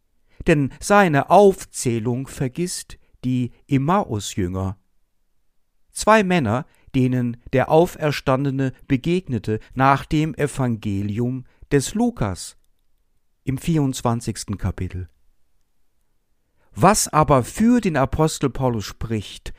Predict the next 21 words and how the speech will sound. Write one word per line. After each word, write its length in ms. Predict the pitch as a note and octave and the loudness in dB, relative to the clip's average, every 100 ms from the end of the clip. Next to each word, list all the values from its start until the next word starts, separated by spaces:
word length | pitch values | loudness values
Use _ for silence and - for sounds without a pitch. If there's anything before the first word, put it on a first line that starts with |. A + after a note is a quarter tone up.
| - - | -14 -4
mit 140 | B2 | 0
seiner 260 | B2+ A#2 A#2 | 2 2 2
Darstellung 640 | A2+ B2 B2+ B2 A#2 A#2 | 2 0 0 -2 -2 -2
der 160 | A2+ F#2+ | -4 -6
Zeugenschaft, 680 | - G2+ G#2 G#2+ B2+ C3 - _ _ _ _ _ | -2 -2 -2 -4 -4 -4 -12 _ _ _ _ _
ist 420 | - D3+ - - - - - | -2 -2 -2 -6 -10 -12 -8
die 120 | A2+ | -6
zeitliche 800 | - - C#3 D#3 - D3+ C#3 C3+ | -4 -2 0 0 -2 -6 -4 -4
Nähe 540 | A#2 C#3 E3 D3+ E2 - _ _ _ _ _ _ _ _ | -2 -2 0 0 -2 -8 _ _ _ _ _ _ _ _
zu 500 | - B2 A#2 C3 C#3 _ - | -4 -2 -2 -4 -8 _ -6
der 100 | A2+ | 0
historischen 840 | C3 C3+ - D3 D#3+ D3 C#3 D3 | 0 0 0 4 6 6 0 -4
Auferstehung 840 | - B2+ B2+ G2 A2 A#2 G#2+ A2 - _ | 0 0 0 -4 -4 -2 -2 -2 -10 _
von 200 | - A2+ | -6 -4
Jesus. 480 | F#2 E2 D#2 D2+ - - - _ _ _ _ - | -4 -8 -10 -14 -16 -20 -20 _ _ _ _ -4
Der 180 | G#2+ G2+ | -2 -2
Apostel 560 | G2+ E3 F#3 - G#2 | -2 0 0 0 -4
Paulus 720 | - B2 C#3 C3 E2+ G2 - - _ | -2 -2 2 2 -2 -6 -10 -16 _
war 360 | - G#2+ C#3+ E3+ | -4 0 2 0
da 180 | G2+ G2 | -2 -4
schon 540 | - D#2+ F#2 A2+ B2 | -4 -6 -6 -8 -12